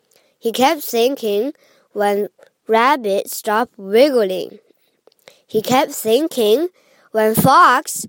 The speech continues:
stopped humming. And he kept thinking when Bear stopped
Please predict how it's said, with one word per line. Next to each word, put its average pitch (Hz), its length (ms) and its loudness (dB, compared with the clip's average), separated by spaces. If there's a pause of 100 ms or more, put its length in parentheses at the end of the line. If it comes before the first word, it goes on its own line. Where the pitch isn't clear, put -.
(300)
stopped - 720 0
humming. 254 640 0 (1040)
And 294 220 0
he 247 120 -4
kept 294 540 -4
thinking 254 840 0 (640)
when 214 360 -2
Bear 247 580 6
stopped - 600 -2